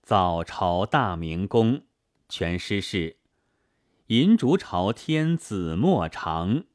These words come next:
尽城春色晓苍苍。千条弱柳垂青锁，百转流莺满建章。剑佩生随玉池步，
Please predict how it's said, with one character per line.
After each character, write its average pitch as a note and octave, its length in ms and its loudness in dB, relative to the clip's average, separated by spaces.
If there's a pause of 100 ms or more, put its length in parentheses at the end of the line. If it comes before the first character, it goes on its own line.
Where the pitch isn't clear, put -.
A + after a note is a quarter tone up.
(400)
尽 G2 380 0
城 F2+ 440 -2
春 G3 380 0
色 G2 480 2
晓 E2+ 400 -6
苍 F#2+ 340 -4
苍。 G2 420 -2 (920)
千 D3 400 0
条 A2 300 2
弱 A#2+ 240 4
柳 D#2 420 -4
垂 C#3 380 0
青 G#3+ 320 2
锁， E2+ 680 -2 (200)
百 C3 400 2
转 E3 420 2
流 G#2 260 4
莺 F3 500 2 (120)
满 E2+ 480 -2
建 F2+ 420 -2
章。 A2+ 380 2 (840)
剑 G2+ 320 2
佩 F2+ 300 -2
生 B2+ 280 2
随 F#2 540 -2
玉 C3 300 0
池 - 360 -4
步， G2+ 560 0